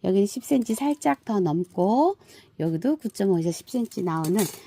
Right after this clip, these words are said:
삼만 육천 원 세 개. 이 아이는, 네, 우스리 떼고 갑니다. 우스리 떼고 십 번이에요. 얼마죠? 십만 팔천 원인데, 요거 그냥 세 개 십만 원에 보내드립니다. 십일 번입니다. 십일 번은 이제 조금 더 위에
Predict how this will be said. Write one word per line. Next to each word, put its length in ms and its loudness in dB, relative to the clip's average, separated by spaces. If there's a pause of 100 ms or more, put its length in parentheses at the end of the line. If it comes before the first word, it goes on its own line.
삼만 600 6
육천 360 2
원 80 4
세 240 0
개. 180 0 (420)
이 40 6
아이는, 320 6 (400)
네, 160 4
우스리 420 2
떼고 320 2
갑니다. 500 0 (100)
우스리 320 -8
떼고 580 -2 (260)
십 220 -16
번이에요. 640 2 (460)
얼마죠? 360 0
십만 420 0
팔천 380 2
원인데, 460 -2 (200)
요거 300 0
그냥 240 0
세 180 2
개 220 0 (220)
십만 500 4
원에 300 0
보내드립니다. 1000 -2 (1500)
십일 500 -2
번입니다. 600 2
십일 340 4
번은 320 2
이제 140 -2
조금 480 2
더 180 2
위에 320 4